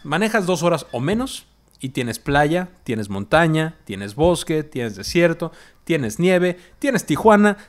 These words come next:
tienes, bueno, cualquier cantidad de distracciones, pasatiempos, esparcimiento, pensando en, en,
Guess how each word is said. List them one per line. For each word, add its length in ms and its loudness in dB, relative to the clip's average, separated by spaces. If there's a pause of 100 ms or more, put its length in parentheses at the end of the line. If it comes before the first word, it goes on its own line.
tienes, 260 -2
bueno, 300 -4 (160)
cualquier 400 -2
cantidad 400 -2
de 140 -2
distracciones, 880 -4
pasatiempos, 760 -6
esparcimiento, 840 -6 (280)
pensando 540 0
en, 200 -4
en, 520 -8